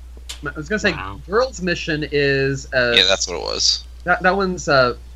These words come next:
Speaker 1: like a battleground game. Like, you go, run around shooting each other. I mean, it's like Metabots Duel,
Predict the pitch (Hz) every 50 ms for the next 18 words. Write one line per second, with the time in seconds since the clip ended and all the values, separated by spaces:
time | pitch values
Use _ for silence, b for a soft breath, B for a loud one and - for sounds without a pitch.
0 | - - - 135 123 - - 107 - - - - - - - - - - 117 151
1 | 202 196 147 117 117 107 104 98 95 98 95 98 101 98 98 98 101 - - -
2 | - - - 127 123 117 110 120 117 120 - 127 139 147 143 139 139 131 120 -
3 | - - 160 165 151 120 107 98 - 107 101 101 101 - - - - - - -
4 | - - - - - - - - - - - - - - - - - - - -
5 | - - - - - - - - - - - - - 170 165 156 175 175 175 -
6 | - - 190 180 170 165 - 147 175 180 180 160 175 170 165 - 147 143 127 147
7 | 170 208 156 107 87 85